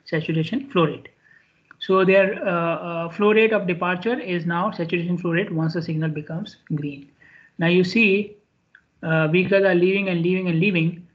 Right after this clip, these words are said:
and they're the time when the queue will completely go off. The queue will be completely eliminated. So when there are no vehicles in the queue, that means the arrival and departure line will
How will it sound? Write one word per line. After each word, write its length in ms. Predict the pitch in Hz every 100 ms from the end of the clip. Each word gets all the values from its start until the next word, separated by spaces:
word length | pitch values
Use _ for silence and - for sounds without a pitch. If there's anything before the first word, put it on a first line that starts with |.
| -
and 200 | 156 160
they're 140 | 180
the 100 | 185
time 340 | 185 185 208 214
when 400 | 180 185 220 - _ _ _ _ -
the 140 | 170 170
queue 300 | 170 220 226
will 280 | 208 196
completely 460 | 190 180 165 175 185
go 160 | 170 165
off. 400 | 151 - - _ _ -
The 100 | 165
queue 240 | 160 196 196
will 160 | 180
be 120 | 180
completely 460 | 180 165 170 170 185
eliminated. 680 | 165 165 160 156 - 139 _ _ _ -
So 120 | 160
when 180 | 175 175
there 140 | 185
are 60 | 180
no 260 | 185 214
vehicles 320 | 214 208 208
in 120 | 196 190
the 100 | 185
queue, 520 | 226 220 175 208 - _
that 220 | 160 165 170
means 200 | 202 190
the 140 | 175
arrival 240 | 175 180
and 120 | 190 170
departure 340 | 170 170 190
line 240 | 180 170
will 220 | 170 254